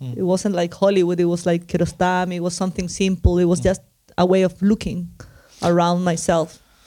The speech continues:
Speaker 1: And driving in cars.
Speaker 2: Yes,
Speaker 1: <laughs>
Speaker 2: I love cars.
Speaker 1: Yeah.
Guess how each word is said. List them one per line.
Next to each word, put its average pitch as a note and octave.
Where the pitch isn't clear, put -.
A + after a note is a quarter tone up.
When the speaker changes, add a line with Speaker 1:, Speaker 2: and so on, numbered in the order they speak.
Speaker 1:
And C#3+
driving C3+
in B2+
cars. -
Speaker 2:
Yes, D#3+
Speaker 1:
<laughs> B2+
Speaker 2:
I E3+
love F3
cars. E3
Speaker 1:
Yeah. C3+